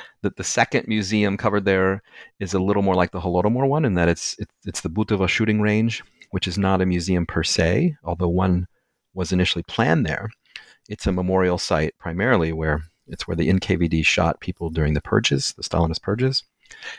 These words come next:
and it's affiliated with the Russian Orthodox Church, and who had discussions about placing a museum there, but instead has built new churches and other commemorative sites on that location that articulate a notion of martyrdom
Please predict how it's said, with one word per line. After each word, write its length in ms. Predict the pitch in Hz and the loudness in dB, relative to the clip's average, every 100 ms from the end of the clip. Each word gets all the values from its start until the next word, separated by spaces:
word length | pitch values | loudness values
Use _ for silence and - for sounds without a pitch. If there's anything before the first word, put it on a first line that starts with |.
| - | -8
and 120 | 95 | 0
it's 140 | 110 120 | 0 0
affiliated 500 | - 123 113 104 101 | -4 -2 2 2 2
with 120 | 92 | -2
the 80 | 90 | -2
Russian 300 | 92 - 90 | 0 2 0
Orthodox 400 | 87 - 78 - | 0 -2 -6 -4
Church, 380 | - 82 - - _ _ _ _ _ _ _ _ - - - - - | -2 -2 -4 -10 _ _ _ _ _ _ _ _ -20 -16 -16 -16 -8
and 340 | 80 78 78 - - | -2 -2 -4 -8 -6
who 160 | 90 | -6
had 260 | 82 123 151 | 0 2 2
discussions 400 | 104 101 - 80 | 0 -2 -2 -2
about 180 | 80 - | -2 0
placing 280 | 85 - | -2 0
a 40 | 80 | 0
museum 340 | 78 76 76 | 2 2 2
there, 180 | 73 73 | 2 0
but 160 | 76 78 | 0 0
instead 580 | 76 - 87 82 78 - - | -2 -2 -2 -2 -6 -16 -10
has 280 | - 80 | 0 0
built 420 | - 85 73 - - | 0 -2 -2 -4 -6
new 160 | 82 80 | -4 -2
churches 640 | - 90 - - - - _ _ _ _ | 0 0 0 -4 -4 -8 _ _ _ _
and 120 | 90 - | -8 -2
other 200 | 90 85 | 0 0
commemorative 500 | - 82 82 73 - | 0 0 2 0 0
sites 340 | - 73 - | 0 0 0
on 80 | 76 | 0
that 160 | 78 | 0
location 680 | - 78 - 85 - 76 87 - _ _ _ _ _ - | -2 -4 0 0 2 0 -6 -14 _ _ _ _ _ -4
that 260 | 82 78 - _ | -2 -2 -6 _
articulate 520 | 87 - 85 - 85 80 | -6 -2 -2 0 0 2
a 160 | 76 | 2
notion 360 | 76 82 - 82 | 2 0 0 0
of 80 | 76 | 0
martyrdom 560 | 78 76 71 71 92 | 2 2 0 -2 -4